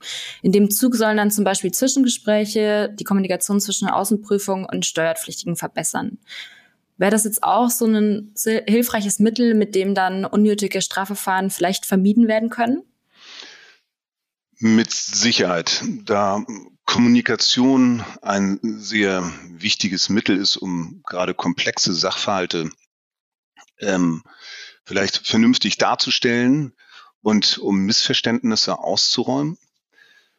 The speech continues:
Speaker 2: Wobei man dazu sagen muss, Zwischengespräche gibt es jetzt auch schon, bevor es dieses Umsetzungsgesetz gab. Nur jetzt wird es in einem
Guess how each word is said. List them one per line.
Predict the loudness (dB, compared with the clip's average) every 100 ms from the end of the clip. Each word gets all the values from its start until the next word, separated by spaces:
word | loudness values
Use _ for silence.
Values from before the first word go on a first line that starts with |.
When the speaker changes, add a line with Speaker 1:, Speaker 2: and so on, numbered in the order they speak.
| _
Speaker 2:
Wobei | -8 -2 2
man | 2
dazu | 2 0 -2 -2
sagen | -2 0 2
muss, | 2 2 -2 -8 _ _ _ _ _ _ -20 -20 -20 _ _ -8
Zwischengespräche | 0 2 4 4 2 0 -2 -2 -2
gibt | -2 -2 0
es | 0
jetzt | 0 0 -2
auch | 0
schon, | 0 0 -4 -8 _ _ _ _ _ _ _ _ _
bevor | -20 -6 0 2 2 0 2
es | 2
dieses | 0 0 2
Umsetzungsgesetz | 4 4 4 0 0 -2 -4 -4 -2 -2
gab. | 0 -2 -2 -6 -20 _ -20 _
Nur | 2 4
jetzt | 4 0 0
wird | 0
es | 0
in | 0
einem | 0 0 -2